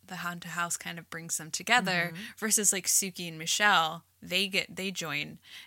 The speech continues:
Speaker 1: and they were friends, but they go in and they're, now they're angry at each
Speaker 2: Mm,
Speaker 1: other.
Speaker 2: mm-hmm.
Speaker 1: Like, it kind of just, like, everyone's going through.
Speaker 2: I also think to that end, the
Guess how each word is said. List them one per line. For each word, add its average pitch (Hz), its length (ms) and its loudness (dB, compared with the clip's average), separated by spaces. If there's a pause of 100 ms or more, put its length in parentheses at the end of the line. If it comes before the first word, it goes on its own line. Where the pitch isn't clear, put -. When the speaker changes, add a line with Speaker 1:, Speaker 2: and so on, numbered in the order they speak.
Speaker 1:
and 175 120 0
they 170 100 -4
were 156 100 -10
friends, 165 460 0
but - 100 -20
they 156 100 -8
go 151 200 -8
in 147 260 -6 (300)
and 185 140 -2
they're, 156 180 -4
now 170 140 -2
they're - 180 -12
angry 202 280 -2
at 226 120 -4
each 170 140 -6
Speaker 2:
Mm, - 100 -8
Speaker 1:
other. - 100 -6 (120)
Speaker 2:
mm-hmm. 160 260 -10
Speaker 1:
Like, 202 180 0
it 180 140 0
kind 180 240 -2
of 175 100 -6
just, 180 220 0
like, 165 200 -2
everyone's 165 460 -6
going 160 240 -12
through. 185 520 -6
Speaker 2:
I 311 140 2
also 320 320 4
think 214 360 -4
to 196 140 -4
that 170 220 4
end, 185 260 -2
the 196 140 -6